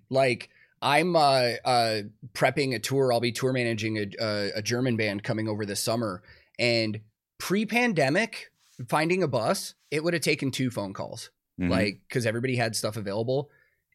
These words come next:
Speaker 1: It took about thirty different phone calls and emails to find a company that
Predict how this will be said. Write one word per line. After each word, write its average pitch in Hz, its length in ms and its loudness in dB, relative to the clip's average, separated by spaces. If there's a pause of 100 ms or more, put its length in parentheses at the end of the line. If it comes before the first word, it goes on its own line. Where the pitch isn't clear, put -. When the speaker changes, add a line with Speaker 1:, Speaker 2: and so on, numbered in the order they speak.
Speaker 1:
It - 220 4
took 427 220 0
about 214 440 4
thirty 226 640 4
different 208 320 2
phone 165 240 4
calls 156 280 4
and 143 100 2
emails 123 500 2
to 127 100 -2
find 214 640 2 (120)
a 139 100 2
company 143 480 0
that 139 140 -4